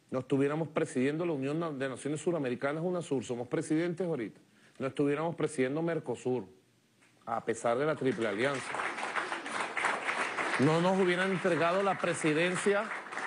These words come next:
del Foro de Países Árabes y América del Sur hace unos meses atrás. ¿Mm? Venezuela tiene un papel. No estuviéramos en el Consejo de Seguridad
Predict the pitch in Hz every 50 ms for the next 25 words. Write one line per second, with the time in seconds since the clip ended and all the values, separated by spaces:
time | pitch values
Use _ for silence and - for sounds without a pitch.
0 | - - - - - 113 156 160 147 131 - - 156 170 180 190 202 202 180 135
1 | - 151 143 151 165 175 165 - 202 190 175 - - - 165 170 185 196 202 208
2 | 208 196 190 160 147 151 156 180 160 208 202 196 185 160 - 180 190 196 190 180
3 | - 175 160 156 143 143 139 127 107 - 120 113 110 90 120 135 143 143 - -
4 | - _ _ _ _ _ _ _ _ _ _ _ _ _ _ _ _ _ _ _
5 | _ _ _ _ _ _ _ - - 120 156 151 - - - - - _ - 113
6 | 123 123 113 - 131 135 156 147 165 170 170 170 151 - - 156 143 - - 180
7 | 214 233 202 143 - - - _ _ _ _ - 135 156 160 156 - 196 175 170
8 | 180 190 220 233 233 226 220 208 175 131 - 165 131 127 - - 180 202 208 233
9 | 226 220 160 - 170 143 131 117 107 104 107 139 180 220 220 196